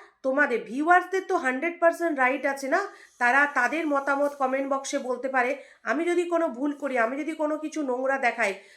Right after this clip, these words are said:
সেটা তারা বলবে না? কিন্তু আমার কি, আমার কি দায়িত্ব? আমি সেটা নরমভাবে রিপ্লাই দেব বা রিপ্লাই দেব না, রাব রিয়েক্ট দিয়ে ছেড়ে দেব বা সেটাও দেব না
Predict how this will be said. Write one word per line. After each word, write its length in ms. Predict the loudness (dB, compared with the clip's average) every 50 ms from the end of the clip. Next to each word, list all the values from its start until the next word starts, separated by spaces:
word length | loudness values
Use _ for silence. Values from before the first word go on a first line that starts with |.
| -20 _
সেটা 240 | -12 -6 -4 -2 0
তারা 240 | 2 2 2 2
বলবে 360 | 0 0 0 0 0 0 2 2
না? 240 | 4 2 2 0 -2 -8 -18 _ _ -8
কিন্তু 200 | -6 -2 2 2
আমার 360 | 2 2 4 4 4 4 4
কি, 480 | 2 -2 -4 -4 -4 -6 -8 -12 -18 _ _ _ _ _ -4
আমার 360 | -2 0 2 4 4 4 2
কি 260 | 0 -6 -6 -4 -2
দায়িত্ব? 680 | 2 4 4 4 4 0 -6 -8 -6 -4 -4 -4 -6 -6
আমি 240 | -6 -4 -4 -4 -6
সেটা 400 | -6 -8 -4 -2 0 2 2 0 -2 -6 -18 -20 -20 _ _ _ -6
নরমভাবে 580 | 0 2 4 4 4 2 4 2 2 2 2 0
রিপ্লাই 440 | -2 -4 -4 -2 0 2 2 2
দেব 380 | 2 0 -2 -2 -2 -4 -4 -8 -16 _ _ -6
বা 280 | 0 4 4 4 4 2
রিপ্লাই 380 | 0 -4 0 2 2 2 2
দেব 280 | 2 0 0 0 0 0
না, 220 | 2 2 0 0 -2
রাব 360 | -2 0 2 2 2 2 -2
রিয়েক্ট 360 | -6 -4 -4 -4 -4 -4 -6 -12 -20 _ _ _ _ -12
দিয়ে 280 | -6 -4 -4 -4 -4
ছেড়ে 220 | -2 0 2 2 2
দেব 320 | 0 0 -2 -4 -6 -8 -10 -16 -20 -10 -2 2
বা 100 | 2 2
সেটাও 520 | 2 0 -2 0 2 4 4 4 4 2
দেব 220 | 0 -2 0 0 0
না 180 | 0 0 -4